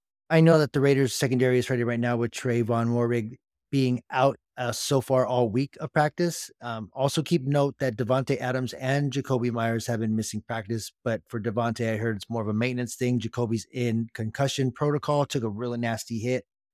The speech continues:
coming off of a eight catch, two touchdown performance against Denver. Garoppolo, as, as long as he has his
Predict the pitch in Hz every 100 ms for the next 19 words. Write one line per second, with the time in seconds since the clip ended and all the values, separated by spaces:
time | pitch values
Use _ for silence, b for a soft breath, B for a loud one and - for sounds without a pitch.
0 | _ - 127 120 110 113 113 - 135 127
1 | - 127 110 - 127 123 117 - 117 107
2 | 101 - 127 127 127 - 98 107 95 -
3 | 123 131 135 131 _ _ _ _ _ -
4 | 127 123 151 - 127 120 110 98 _ _
5 | _ _ - 131 110 127 156 208 202 196
6 | 165 160 - 156 139